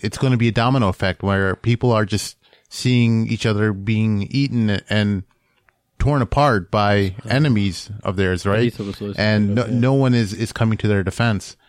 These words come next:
Speaker 2: Yeah.
Speaker 1: until it comes to them. And, uh, we, we've had scholars, uh, if, if you, uh, have been in, in Dawah for the past ten years, you, you've heard a lot of the stories that many of our scholars gave us this warning about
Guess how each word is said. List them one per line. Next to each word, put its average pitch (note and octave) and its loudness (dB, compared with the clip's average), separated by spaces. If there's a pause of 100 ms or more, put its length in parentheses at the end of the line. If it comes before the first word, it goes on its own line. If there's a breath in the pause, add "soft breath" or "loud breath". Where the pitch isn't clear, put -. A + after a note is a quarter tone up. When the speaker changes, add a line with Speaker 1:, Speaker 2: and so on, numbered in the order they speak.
(140)
Speaker 2:
Yeah. G#2+ -6
Speaker 1:
until A2+ 0
it G#2+ 0
comes A2 -2
to A2 -2
them. G#2 0 (640 soft breath)
And, F#2+ 0
uh, F#2+ 0
we, A2 -2
we've A2 0
had A#2 0
scholars, A2 0
uh, G#2 0
if, G2+ -8 (100)
if - -8
you, G2+ -2 (560)
uh, G#2 -6
have G#2+ -2
been A2 0
in, G#2+ 0
in G2+ -2
Dawah G#2+ 2 (960 loud breath)
for A#2 0
the G2+ 0
past G#2 0
ten A#2+ 2
years, A2+ 2
you, G#2+ 2
you've G#2 -4
heard B2 2
a G2+ 2
lot G#2 0
of G2 -6
the G2 -6
stories A2 -2
that F#2+ -4
many A2+ 0
of G2+ 0
our F#2+ 2
scholars G#2+ -2
gave A#2+ 0
us A2 -4
this G2+ -6
warning A#2+ 2
about G2+ 0